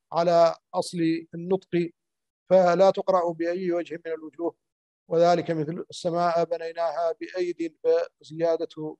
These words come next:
الياء كتبت بياءين كتبها الصحابة بياءين، ولا يقرأ، آه، ذلك إلا، آه، بالنطق المعروف الذي هو بأيد بياء واحدة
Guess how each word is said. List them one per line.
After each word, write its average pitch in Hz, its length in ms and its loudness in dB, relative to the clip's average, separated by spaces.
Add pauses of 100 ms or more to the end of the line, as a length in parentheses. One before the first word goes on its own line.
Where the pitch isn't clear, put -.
(120)
الياء 160 340 2
كتبت 160 440 -8
بياءين 160 420 0 (140)
كتبها 160 300 -2
الصحابة 170 480 -8
بياءين، 165 540 -4 (600)
ولا 175 240 4
يقرأ، 170 560 0 (260)
آه، 165 220 -4
ذلك 165 420 0
إلا، 185 560 0 (280)
آه، 175 140 -6
بالنطق 175 500 -4
المعروف 151 480 -4
الذي 156 280 -6
هو 156 140 -2
بأيد 165 540 -10
بياء 156 360 -2
واحدة 156 400 -10